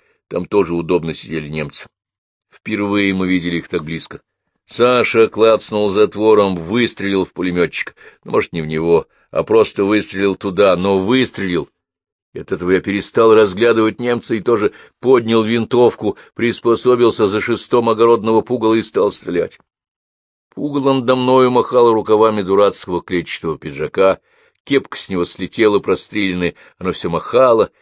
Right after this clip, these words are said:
и махало, отбиваясь от пуль. Саш чуть приподнялся, достал гранату, швырнул ее.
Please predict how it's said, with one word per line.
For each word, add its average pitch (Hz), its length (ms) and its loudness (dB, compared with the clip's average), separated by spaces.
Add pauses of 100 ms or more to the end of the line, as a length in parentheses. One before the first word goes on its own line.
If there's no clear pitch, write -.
(120)
и 87 80 -8
махало, 87 560 0 (240)
отбиваясь 80 580 -4
от 78 140 -14
пуль. 82 240 -14 (720)
Саш - 400 0
чуть - 240 -8
приподнялся, 92 760 -2 (720)
достал 104 380 0
гранату, 101 600 0 (300)
швырнул 107 540 2
ее. 85 200 2